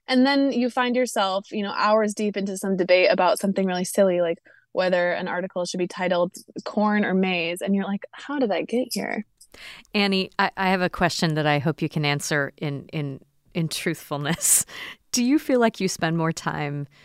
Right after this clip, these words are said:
Speaker 2: writing on wiki pages or writing on the discussion pages about why you wrote things the way you did?
Speaker 1: I find myself on Wikipedia articles more often, but there are some people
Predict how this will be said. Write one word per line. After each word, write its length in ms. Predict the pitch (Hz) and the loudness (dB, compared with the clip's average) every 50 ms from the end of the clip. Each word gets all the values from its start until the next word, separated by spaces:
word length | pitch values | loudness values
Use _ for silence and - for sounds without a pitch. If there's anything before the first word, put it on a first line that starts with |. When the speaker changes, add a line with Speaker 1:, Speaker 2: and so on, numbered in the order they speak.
| - - - _ _ - | -20 -20 -20 _ _ 2
Speaker 2:
writing 320 | 170 175 175 165 170 160 | 6 6 6 6 4 0
on 160 | 143 139 147 | 0 -2 -2
wiki 260 | 151 151 151 - 180 | -2 -2 -2 -2 -4
pages 440 | 151 - 175 143 143 156 160 139 - | -4 -2 -2 -4 -2 -2 -4 -2 -2
or 80 | 156 135 | -2 -2
writing 320 | 147 139 143 143 143 135 | -2 -2 -2 -2 -2 -2
on 120 | 139 143 139 | 0 0 -2
the 60 | 139 | -2
discussion 560 | 135 147 139 - - 185 170 - - 165 147 | -4 -4 -4 0 2 2 2 2 0 -2 -2
pages 500 | - - 165 143 - - 139 131 - - - - | -2 -2 -4 -4 -2 -4 -4 -4 -4 -6 -4 -4
about 440 | 170 147 - 151 143 135 135 135 _ _ _ - | -4 0 2 2 2 2 2 0 _ _ _ -8
why 480 | 175 165 165 151 151 151 147 143 147 143 _ _ _ | -2 4 6 6 6 6 6 2 -2 -6 _ _ _
you 200 | - 180 170 165 | -6 -4 -2 0
wrote 200 | 151 156 139 - | 2 0 0 0
things 240 | 143 135 135 135 - | -2 -4 -4 -4 -6
the 80 | - | -6
way 140 | 135 - - | -6 -6 -6
you 100 | 123 123 | -6 -6
did? 300 | 131 - 123 113 123 - _ _ _ _ _ - - - | -6 -6 -6 -6 -8 -10 _ _ _ _ _ -8 0 4
Speaker 1:
I 320 | 247 247 262 285 320 349 | 6 8 8 8 6 6
find 260 | 330 - 359 330 330 330 | 4 0 0 2 2 2
myself 540 | 339 330 294 - 269 262 254 254 240 233 - - - - | 2 0 -2 0 0 2 2 2 0 -2 -6 -12 -14 -10
on 420 | 240 226 226 226 220 214 208 208 - _ - | -8 -6 -4 -4 -4 -4 -4 -6 -8 _ 2
Wikipedia 500 | 233 233 220 233 220 233 226 220 196 175 - | 2 4 4 4 2 4 4 4 4 2 2
articles 480 | 202 202 208 214 202 - 196 180 175 190 | 4 4 4 2 2 -2 -4 -6 -6 -6
more 180 | 185 185 185 | -6 -4 -4
often, 540 | 185 180 175 170 - - 175 170 175 180 185 _ _ _ _ _ _ - | -2 -4 -4 -4 -6 -8 -8 -8 -8 -12 -16 _ _ _ _ _ _ 2
but 200 | - 226 226 214 | 4 6 6 6
there 200 | - 233 233 - | 6 6 6 6
are 280 | - 214 240 302 381 453 | 6 6 6 6 4 2
some 340 | 440 - - 415 415 427 403 | -2 -4 -4 -2 -2 -2 -2
people 640 | - 370 392 466 - 427 381 302 285 294 294 302 | 0 2 2 2 2 2 -2 0 0 -2 -4 -6